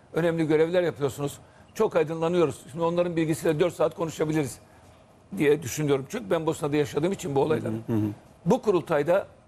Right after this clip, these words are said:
Speaker 1: dilerdim ki böyle İsrail için, Filistin için işte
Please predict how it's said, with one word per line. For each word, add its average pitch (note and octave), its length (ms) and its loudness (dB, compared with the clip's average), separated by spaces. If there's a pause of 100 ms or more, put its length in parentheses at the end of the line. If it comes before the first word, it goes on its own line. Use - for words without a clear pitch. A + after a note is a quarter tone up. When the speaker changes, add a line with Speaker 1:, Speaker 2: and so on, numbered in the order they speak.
(300)
Speaker 1:
dilerdim F3+ 360 0
ki D3+ 160 -10
böyle D3+ 180 2
İsrail E3 360 0
için, - 240 -14 (100)
Filistin C#3 380 -2
için A#2+ 280 -6 (840)
işte - 300 -2